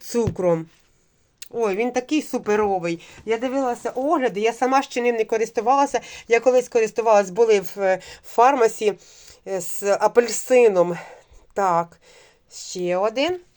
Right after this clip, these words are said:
Дивіться, який дизайн, яка краса, да? І, звісно, так цікаво, одна пляшечка темненька,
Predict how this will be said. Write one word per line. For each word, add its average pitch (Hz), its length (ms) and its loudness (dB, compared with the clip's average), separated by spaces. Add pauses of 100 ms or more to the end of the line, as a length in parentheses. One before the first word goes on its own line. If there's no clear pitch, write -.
(140)
Дивіться, 214 300 -8
який 277 300 -6
дизайн, 196 520 -4
яка 233 280 -4
краса, 208 720 -4
да? 254 220 -4 (1120)
І, 330 320 0
звісно, 285 600 2 (420)
так 262 220 -2
цікаво, 285 380 4
одна 254 260 4
пляшечка 247 520 0
темненька, 254 720 2